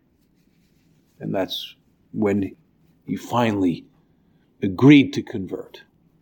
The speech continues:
That was his overhaul. But what is implied is that conversion, as Saint Josemaria says in The Way, that's the work of a moment. But holiness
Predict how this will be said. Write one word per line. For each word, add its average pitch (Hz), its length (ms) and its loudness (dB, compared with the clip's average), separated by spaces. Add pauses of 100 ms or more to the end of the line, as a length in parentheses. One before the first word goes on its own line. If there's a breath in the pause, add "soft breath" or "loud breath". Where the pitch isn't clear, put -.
That 98 180 -8
was 107 160 -2
his 98 220 -4
overhaul. 110 760 2 (540)
But 156 240 4
what 143 160 8
is 139 160 8
implied 170 840 6
is 127 540 -2 (800)
that 131 500 0 (380)
conversion, 139 640 8
as 127 160 2
Saint 139 200 8
Josemaria 131 720 8
says 120 320 4
in 113 100 6
The 110 80 4
Way, 147 600 6 (920)
that's 143 460 4
the 127 120 4
work 143 340 6
of 120 80 2
a 120 60 4
moment. 135 440 6 (1080)
But 120 140 4
holiness 151 920 6